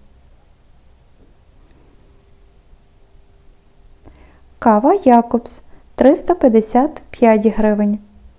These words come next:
Натуральна мелена еспресо сто двадцять.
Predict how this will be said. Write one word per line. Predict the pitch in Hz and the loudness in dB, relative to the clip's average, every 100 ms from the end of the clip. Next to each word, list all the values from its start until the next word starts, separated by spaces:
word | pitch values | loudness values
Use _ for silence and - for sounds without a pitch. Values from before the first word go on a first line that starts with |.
| - - - - | -20 -20 -6 -2
Натуральна | 247 240 233 220 214 | 0 4 4 4 2
мелена | 208 214 202 196 202 - | 0 0 0 -2 -4 -4
еспресо | 254 - 202 190 190 - 359 | -4 -2 -2 -2 -2 -2 -2
сто | - - 277 | -6 -2 -2
двадцять. | 311 247 214 208 - 214 - | -2 0 0 0 -4 -8 -10